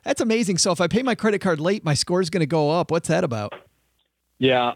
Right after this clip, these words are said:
Speaker 2: Joe, I have a hard time explaining that one myself. Um, I don't see why they would think that would be the case. Making a late payment or missing a payment is a bad thing. No one is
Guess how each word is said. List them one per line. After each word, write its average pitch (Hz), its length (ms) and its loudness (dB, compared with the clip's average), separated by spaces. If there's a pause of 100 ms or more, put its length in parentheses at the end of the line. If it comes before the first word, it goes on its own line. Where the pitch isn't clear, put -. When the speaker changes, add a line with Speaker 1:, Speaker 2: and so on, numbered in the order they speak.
(120)
Speaker 2:
Joe, 135 180 2
I 139 140 4
have 143 120 0
a 139 80 -2
hard 135 300 0
time 131 200 -4
explaining 123 460 -2
that 120 200 2
one 120 140 -2
myself. 113 540 0 (300)
Um, 110 400 -6
I 104 100 -2
don't 120 280 0
see 123 120 -2
why 117 300 2
they 110 140 2
would 110 180 -2
think 117 240 0
that 110 140 0
would 110 100 -2
be 113 100 0
the 104 100 -4
case. 147 320 -2 (540)
Making 139 300 0
a 127 80 2
late 127 280 0
payment 156 520 -2
or 123 140 -4
missing 139 320 0
a 147 80 -2
payment 175 420 -2
is 123 100 -4
a 113 100 0
bad 120 440 -2
thing. 180 280 -6 (440)
No 127 160 0
one 135 180 2
is 120 140 -2